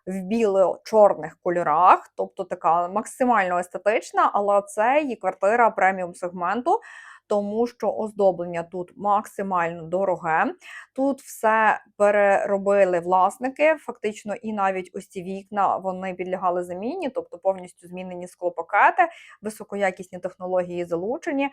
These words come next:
Щодо стелі, ви бачите, всюди дуже прикольна така підсвітка по всьому периметру. Фактично планування теж доволі цікаве, тут відбулося перепланування і місця стало ще більше. Ми наразі з вами в кухні, яка з таким величезним балконом, ви бачите,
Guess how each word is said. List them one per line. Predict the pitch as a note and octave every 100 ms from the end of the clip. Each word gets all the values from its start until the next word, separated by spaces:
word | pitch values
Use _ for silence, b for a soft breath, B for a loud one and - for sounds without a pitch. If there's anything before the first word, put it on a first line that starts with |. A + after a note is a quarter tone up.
| B B B
Щодо | - - A3+ A3+ G#3 F#3+ G3+ G#3+
стелі, | G#3 - G3 G3 F#3+
ви | F#3
бачите, | F3+ F3+ F3+ F3+
всюди | F3 - G3 F3+
дуже | F3 F#3 F3+
прикольна | E3+ F3 F3+ F3
така | E3+ E3+
підсвітка | E3 E3 - A3 F4 -
по | A3+ F3
всьому | - F#3+ F3
периметру. | F3 F3+ A3+ D#4+ D#4 D4+ D4+ B B _
Фактично | A3 - B3+ E4+ - A3
планування | G#3 G#3 G3+ G3 D#4 E4+ A3 -
теж | - F#3+ B3+ A3
доволі | F#3 F#3 F#3+ G#3 F#3
цікаве, | G#3+ A3+ E4 G#4
тут | A#3+ G3+
відбулося | F#3 F#3 G3+ G3+
перепланування | F#3 F#3+ F#3+ G3 G3 A3 G4 D#4 A#3+
і | G#3+ B3
місця | A3+ A3+ -
стало | G#3 F#3 F#3+
ще | F#3 - F#3+
більше. | F3+ D3+ - -
Ми | F#3 C4
наразі | D#4 A#3 A#3+ G#3
з | F#3
вами | F3+ E3+ A#3+ - B B B B
в | G3+ A3+
кухні, | B3+ - F3+ - D4+
яка | C4 - A3
з |
таким | - G3 G3+ F3+
величезним | F3 F#3 F#3+ F#3+ E3+
балконом, | D#3+ E3 A3+ E4+
ви | D4
бачите, | B3 B3+ C4 A#3